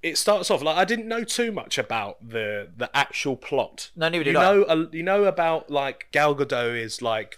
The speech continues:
Speaker 1: the antagonist, and the, uh,
Speaker 2: What,
Speaker 1: The
Speaker 2: going
Speaker 1: Rock
Speaker 2: into
Speaker 1: i-,
Speaker 2: this?
Speaker 1: yeah.
Speaker 2: I didn't know, didn't
Speaker 1: No?
Speaker 2: know at all. No,
Speaker 1: Oh,
Speaker 2: no.
Speaker 1: I d-, oh, I, I did.
Speaker 2: I figured they were all,
Speaker 1: They,
Speaker 2: I thought
Speaker 1: oh,
Speaker 2: they,
Speaker 1: they
Speaker 2: I thought they were all thieves.
Speaker 1: No, one of the trailers, it basically gives away the whole movie.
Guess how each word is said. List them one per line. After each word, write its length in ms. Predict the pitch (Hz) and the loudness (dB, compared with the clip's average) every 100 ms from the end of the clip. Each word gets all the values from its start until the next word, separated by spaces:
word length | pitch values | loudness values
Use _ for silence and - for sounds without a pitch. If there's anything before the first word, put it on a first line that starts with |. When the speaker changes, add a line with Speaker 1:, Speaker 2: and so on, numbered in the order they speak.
| - | -12
Speaker 1:
the 180 | 113 - | -10 -6
antagonist, 1000 | 117 120 - 117 107 - 90 - - - - - _ _ - - | -6 -4 -8 -8 -8 -14 -14 -12 -12 -16 -20 -20 _ _ -20 -8
and 440 | 110 110 107 101 - - - | -4 -4 -4 -10 -14 -14 -20
the, 440 | 120 127 120 120 - - | -12 -10 -8 -12 -14 -12
uh, 260 | 107 107 | -10 -8
Speaker 2:
What, 100 | 139 | -6
Speaker 1:
The 60 | 131 | 0
Speaker 2:
going 120 | 139 | 4
Speaker 1:
Rock 80 | 127 | 2
Speaker 2:
into 140 | 160 117 | 0 -8
Speaker 1:
i-, 40 | |
Speaker 2:
this? 320 | 90 - - | -8 -12 -8
Speaker 1:
yeah. 240 | 135 117 - | -4 -4 -4
Speaker 2:
I 100 | 147 | -6
didn't 180 | 147 143 | -6 -10
know, 160 | 139 127 | -14 -12
didn't 120 | 147 | 0
Speaker 1:
No? 80 | 196 | 0
Speaker 2:
know 60 | |
at 60 | 330 | 0
all. 140 | 120 - | -6 -10
No, 140 | 147 151 | -4 4
Speaker 1:
Oh, 40 | |
Speaker 2:
no. 60 | 147 | 6
Speaker 1:
I 100 | 160 | 8
d-, 80 | 160 135 | 6 4
oh, 160 | 139 | 6
I, 360 | 135 131 - 151 | 4 0 -2 -2
I 20 | |
did. 300 | - 131 87 - | -2 -6 -4 0
Speaker 2:
I 120 | 151 | 0
figured 260 | 175 147 143 | 0 -4 -2
they 100 | 131 | 0
were 80 | 127 | -2
all, 80 | 117 | 2
Speaker 1:
They, 140 | 160 | 2
Speaker 2:
I 20 | 170 | 4
thought 120 | 175 | 4
Speaker 1:
oh, 60 | 180 | 6
Speaker 2:
they, 60 | |
Speaker 1:
they 120 | 165 | 6
Speaker 2:
I 80 | 185 | 4
thought 180 | 208 165 | 2 0
they 100 | 156 | 0
were 60 | 139 | 0
all 260 | 170 151 | -2 -4
thieves. 500 | - 175 123 - - 139 | -6 -8 -8 -14 -14 0
Speaker 1:
No, 220 | 143 135 | 2 4
one 180 | 160 175 | 4 2
of 140 | 151 | 2
the 100 | 147 | 0
trailers, 640 | - 139 120 113 110 - 120 | 0 0 0 -2 -4 -6 -8
it 100 | - | -6
basically 420 | 123 120 117 117 | -4 -4 -6 -10
gives 200 | 110 107 | -12 -10
away 160 | 113 110 | -8 -8
the 100 | 110 | -8
whole 320 | - 123 120 | -6 -6 -6
movie. 420 | 120 117 92 90 | -10 -12 -12 -16